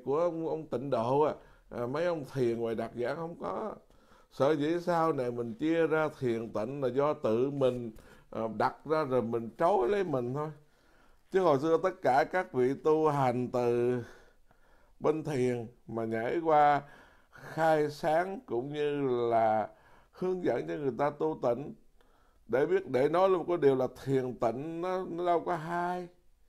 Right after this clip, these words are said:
Bởi vì thí dụ như bây giờ các vị như giờ đại chúng ngồi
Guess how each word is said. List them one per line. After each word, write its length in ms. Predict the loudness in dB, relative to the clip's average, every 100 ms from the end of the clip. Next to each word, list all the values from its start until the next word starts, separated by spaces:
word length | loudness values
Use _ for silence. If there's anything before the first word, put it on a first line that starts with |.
| _ _ _ _ _ _ -4
Bởi 140 | 0
vì 120 | 2 2
thí 160 | 0 2
dụ 120 | 2
như 160 | 2 -2
bây 160 | -2
giờ 180 | -2 -2 -4
các 180 | -4
vị 180 | 0 0
như 260 | 0 -4 0 2
giờ 180 | 2 2
đại 200 | 0 -2
chúng 400 | -4 -6 -6 -4
ngồi 180 | -2